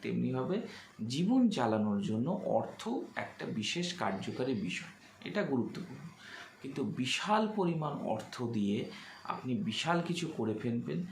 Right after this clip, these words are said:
সেই জিনিসটা কিন্তু এমনটাও কিন্তু নয়।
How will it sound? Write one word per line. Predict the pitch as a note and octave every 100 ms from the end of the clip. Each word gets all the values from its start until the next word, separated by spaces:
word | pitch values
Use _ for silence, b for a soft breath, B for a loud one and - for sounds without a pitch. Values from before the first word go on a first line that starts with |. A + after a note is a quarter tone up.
| B B B
সেই | - C#3+ C#3
জিনিসটা | A#2 A2+ A2 - A#2+
কিন্তু | A2+ A2 - -
এমনটাও | A2+ G#2 G#2+ G#2 G2+ B2 D3+
কিন্তু | D3+ B2 G2+ -
নয়। | - -